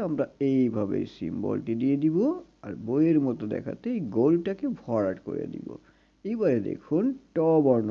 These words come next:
লিখতে এভাবে পূর্ণমাত্রা দিয়ে এভাবে সোজা এসে এইভাবে এখানে ঘুরিয়ে দিব, তারপর উপরে এভাবে টিকি দিয়ে দিব। এইবারে আমরা দেখব ঠ বর্ণটি কিভাবে লিখতে হবে। দেখুন,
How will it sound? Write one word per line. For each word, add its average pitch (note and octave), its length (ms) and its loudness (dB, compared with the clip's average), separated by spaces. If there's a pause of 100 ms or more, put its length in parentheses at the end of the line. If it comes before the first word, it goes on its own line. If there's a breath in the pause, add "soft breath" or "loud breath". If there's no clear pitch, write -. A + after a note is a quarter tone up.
(140)
লিখতে G#2 320 -4
এভাবে G#2 320 -4
পূর্ণমাত্রা C3+ 680 -2 (100)
দিয়ে D3+ 260 6 (260)
এভাবে A#2+ 300 -2 (120)
সোজা A#2+ 340 -2 (140)
এসে - 220 -4 (280)
এইভাবে B2 760 2 (100)
এখানে G#2+ 280 -8 (100)
ঘুরিয়ে A#2 360 -4
দিব, C3+ 140 2 (240)
তারপর G3 280 -6 (140)
উপরে D#3 320 0
এভাবে C3+ 220 2 (160)
টিকি - 340 -2
দিয়ে - 200 -2
দিব। - 140 -6 (1120 soft breath)
এইবারে G#2+ 420 0
আমরা F#3+ 200 0
দেখব F#3 200 0 (340)
ঠ - 20 -16 (400)
বর্ণটি G#2 480 0
কিভাবে G2+ 400 -4
লিখতে G#2+ 260 -10
হবে। G2 140 -6 (100)
দেখুন, D3+ 220 -2